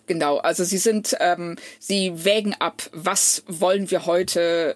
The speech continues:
äh, was wollen wir in der kommenden Folge beleuchten, was wollen wir uns ansehen. Und jetzt sind sie momentan noch in dem Stadium, wo sie sagen, wir müssen erstmal gucken, wie funktionieren unsere Charaktere zusammen. Und, äh, was können wir mit denen machen, wie können wir die,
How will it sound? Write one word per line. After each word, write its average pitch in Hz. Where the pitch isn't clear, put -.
äh, 160
was -
wollen 185
wir 175
in 127
der 170
kommenden 185
Folge 170
beleuchten, 180
was -
wollen 175
wir 180
uns 160
ansehen. 202
Und -
jetzt 185
sind 185
sie 175
momentan 175
noch 220
in -
dem 180
Stadium, 180
wo 185
sie 170
sagen, 160
wir 170
müssen 190
erstmal 185
gucken, 185
wie 196
funktionieren 185
unsere -
Charaktere 165
zusammen. 139
Und, 165
äh, 175
was 180
können 208
wir 196
mit 180
denen 170
machen, 208
wie 190
können 185
wir 170
die, 220